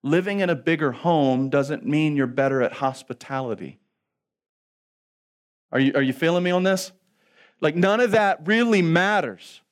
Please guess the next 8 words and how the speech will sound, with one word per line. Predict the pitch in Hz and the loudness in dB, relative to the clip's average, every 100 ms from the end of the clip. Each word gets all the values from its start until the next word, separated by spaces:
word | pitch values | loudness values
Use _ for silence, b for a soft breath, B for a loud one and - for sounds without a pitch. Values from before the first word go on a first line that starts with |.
| _ _ _ _ _ _ _ - | _ _ _ _ _ _ _ -2
What | 175 | 2
matters | 185 226 269 220 | 2 4 2 0
is | 190 175 | 0 0
the | 185 | 2
issue | 202 202 202 | 2 2 0
of | 147 | 2
the | 139 | 0
heart. | 139 202 160 - - | 2 0 0 -6 -20